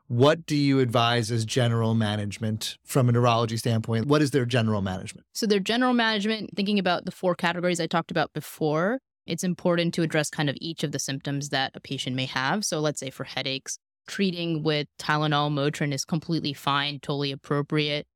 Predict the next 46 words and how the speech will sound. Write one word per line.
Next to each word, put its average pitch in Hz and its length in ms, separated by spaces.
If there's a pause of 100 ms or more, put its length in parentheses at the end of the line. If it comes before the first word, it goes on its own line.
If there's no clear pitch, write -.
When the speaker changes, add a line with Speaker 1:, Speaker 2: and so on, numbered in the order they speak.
(200)
Speaker 2:
but 156 320 (240)
understand 147 640
that 135 160 (200)
too 196 160
much 147 300
of 143 140
Tylenol 143 500
or 143 80
Motrin 147 400
can 143 260
cause 151 300
rebound 135 360
headaches 127 460
as 147 140
well. 185 400 (320)
Uh, 143 180
we 160 80
do 160 160
recommend, 147 600
uh, 131 180
sleeping 143 480
and 131 120
resting, 165 360
of 147 140
course, 156 500
but - 120 (260)
too 190 180
much 160 220
sleep, 160 480
too 170 200
much 151 440 (120)
lack 143 280
of 180 100
exercise 156 500
can - 140
also 143 300
cause 165 300
headaches 151 460
and 139 120
kind 139 160
of 135 80
fatigue 143 560
and 139 120
changes 139 360
in 139 180
mood. 185 320